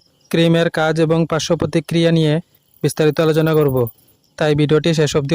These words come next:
অবশ্যই দেখবেন এবং চ্যানেলে নতুন হয়ে থাকলে চ্যানেলটিকে সাবস্ক্রাইব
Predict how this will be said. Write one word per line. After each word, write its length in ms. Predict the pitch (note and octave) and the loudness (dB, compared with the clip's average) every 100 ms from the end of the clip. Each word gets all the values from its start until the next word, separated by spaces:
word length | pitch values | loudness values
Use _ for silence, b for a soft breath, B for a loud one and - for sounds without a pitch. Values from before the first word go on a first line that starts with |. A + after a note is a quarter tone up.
| D3+ | 0
অবশ্যই 280 | D3+ E3+ D#3+ | 0 0 0
দেখবেন 280 | C#3+ D3+ D#3 F3+ _ b b b D#3 | 0 2 0 -2 _ b b b -2
এবং 200 | C#3+ D3+ D3+ | 0 0 0
চ্যানেলে 320 | E3+ D#3+ D#3+ E3 | 0 0 2 0
নতুন 160 | D#3 D#3+ | 2 0
হয়ে 120 | D#3+ | 0
থাকলে 160 | D#3 E3 | 0 0
চ্যানেলটিকে 360 | D#3+ D#3 D#3 D#3 | 0 0 0 -2
সাবস্ক্রাইব 340 | D#3 - | -2 -2